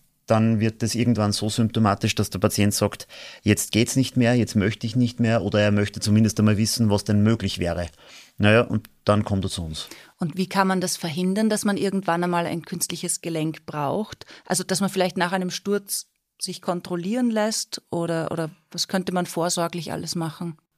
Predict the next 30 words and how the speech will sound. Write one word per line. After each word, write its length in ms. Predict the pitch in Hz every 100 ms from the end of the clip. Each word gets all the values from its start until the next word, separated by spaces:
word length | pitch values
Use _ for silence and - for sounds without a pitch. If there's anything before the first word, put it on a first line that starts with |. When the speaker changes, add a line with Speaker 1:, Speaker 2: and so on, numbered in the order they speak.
| _ _
Speaker 1:
Naja, 320 | 117 123 143
das, 640 | - - 117 - - - -
äh, 200 | 117 -
d-, 200 | - -
d-, 380 | - 113 - -
die 120 | 95
Lifestyle-Medizin 1120 | 98 101 131 - 104 101 104 104 110 - 104 101
kommt 240 | 110 110
ja 80 | 104
eh 160 | 110 120
immer 280 | 107 104 101
mehr 320 | 90 92 101
in 180 | 82 98
den 140 | 101
Vordergrund, 640 | - 92 120 117 123 123 - - - -
äh, 300 | 113 110 110 -
wobei 800 | 110 131 101 113 117 113 123 120 67 -
da 160 | 123
wahrscheinlich 560 | 113 117 120 123 - -
verschiedene 520 | - - 135 113 98
Aspekte 480 | 95 - 92 - 104
dazugehören. 580 | 107 - 117 120 120 120
Bei 100 | 107
uns 180 | 123 127
ist 60 |
es 100 | 120
einfach 240 | 117 113 110
die 100 | 113
gesunde 320 | 120 113 107
Bewegung. 400 | 101 90 85